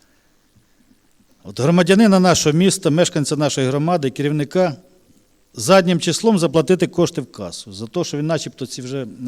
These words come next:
цей автомобіль використовував в особистих цілях. Знову кажу, я не бачу тут нічого страшного і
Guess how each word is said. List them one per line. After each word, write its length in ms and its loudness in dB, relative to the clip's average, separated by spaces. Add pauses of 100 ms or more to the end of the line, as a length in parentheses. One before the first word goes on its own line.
цей 160 -4
автомобіль 360 0
використовував 760 0
в 60 -8
особистих 540 -6
цілях. 300 -6
Знову 220 0
кажу, 180 -4
я 160 2
не 120 6
бачу 340 4
тут 200 -2
нічого 340 4
страшного 520 0
і 200 -2